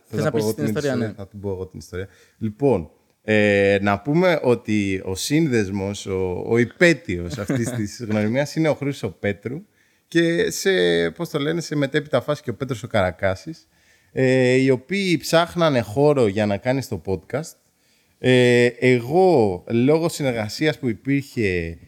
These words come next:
Speaker 2: ε, με τον χώρο, με τον Άλκη που είναι πίσω από τις κάμερες, βρισκόμουν εδώ, έτυχε και βρισκόμουν εδώ πέρα. Και ο Χρήστος κάπως σου είχε μιλήσει για μένα, ότι, ότι είναι ένας man και...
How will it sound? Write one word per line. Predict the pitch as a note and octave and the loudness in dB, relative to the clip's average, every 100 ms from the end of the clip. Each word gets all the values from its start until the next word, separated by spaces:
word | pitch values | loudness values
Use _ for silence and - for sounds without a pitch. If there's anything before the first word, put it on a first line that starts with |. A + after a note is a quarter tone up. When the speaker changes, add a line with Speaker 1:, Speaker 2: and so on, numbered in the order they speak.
| - - - | -20 -20 -8
Speaker 2:
ε, | G2 G2 F#2+ F#2 F#2+ | -2 2 2 2 0
με | A2+ C3 | 0 0
τον | A#2 G#2 F2+ | 0 -2 -4
χώρο, | G#2 - C3+ C3 B2 B2 E3 F#3+ | -10 -4 2 4 6 4 0 0
με | A#2 | -4
τον | G#2+ G2+ F#2+ F#2 F#2+ | -2 -2 -2 -4 -2
Άλκη | G2 G#2 - | -2 -2 -6
που | - | -6
είναι | G#2 | -4
πίσω | F2 - | -4 -8
από | F#2 | -10
τις | - | -8
κάμερες, | - F#2 F#2+ B2+ G#3 _ _ _ _ - | -4 -2 -2 -6 -10 _ _ _ _ -6
βρισκόμουν | F3+ F#3+ - F3+ C3+ G#2+ | -2 -2 2 2 2 2
εδώ, | F#2 E2+ F#2+ D3+ C4+ _ | 0 -2 -4 -4 -8 _
έτυχε | D#3 - B2 | -6 -6 -8
και | G#2+ | -8
βρισκόμουν | F#2+ F2+ - G#2 F2 | -8 -8 -4 -4 -2
εδώ | D#2+ D#2+ | -6 -6
πέρα. | - A3 B3+ _ _ _ _ | -4 -4 -6 _ _ _ _
Και | - F3 E3+ E3+ | 0 2 2 2
ο | D#3 | -2
Χρήστος | - A#3 - A3 - - | -4 -6 -4 -8 -10 -6
κάπως | F#3 G3+ G3+ | -4 -4 -6
σου | - G#3 | -6 -4
είχε | G3+ | -2
μιλήσει | G3+ D#3 D3 F3 F#3 | 0 0 0 -2 -2
για | E3+ B2 | 0 2
μένα, | B2 C#3 D3+ D#3+ A3 - _ - | 2 0 0 -4 -6 -14 _ -8
ότι, | B2 B2 _ D#3+ - | -6 -6 _ -20 -12
ότι | C#3+ C#3 C#3+ B2 | -10 -8 -10 -8
είναι | D#3+ D#3+ E3+ D#3 | -2 2 4 4
ένας | D#3+ C3+ A2 A2+ | 2 0 2 2
man | B2+ D#3+ | 2 0
και... | D3+ C3+ | -2 -2